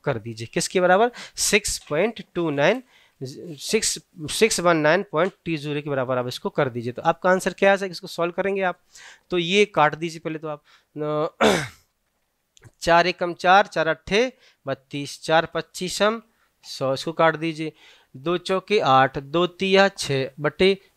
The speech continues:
दो पंचे दस, ये क्या हो जाएगा, एक्स बराबर छः सौ उन्नीस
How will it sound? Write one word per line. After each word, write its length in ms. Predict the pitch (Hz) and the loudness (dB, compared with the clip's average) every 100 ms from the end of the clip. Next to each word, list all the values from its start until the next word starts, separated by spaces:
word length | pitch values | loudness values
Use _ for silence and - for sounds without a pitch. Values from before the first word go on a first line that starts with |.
| 135 | -4
दो 140 | 151 | -2
पंचे 480 | 156 170 165 - 196 | 2 2 2 2 0
दस, 400 | 143 131 123 - - - - | 0 0 0 -4 -14 -10 -2
ये 80 | 165 | 0
क्या 200 | - 196 | 2 0
हो 100 | 202 | 0
जाएगा, 220 | 208 202 | -2 2
एक्स 260 | 196 196 190 | 2 2 -2
बराबर 480 | 185 180 175 180 175 _ _ _ _ _ | -2 -2 -2 -6 -12 _ _ _ _ _
छः 340 | - - 175 190 | -6 2 4 4
सौ 280 | - 220 214 - | 0 0 0 -2
उन्नीस 640 | 147 143 151 175 220 - | -6 -4 0 2 2 0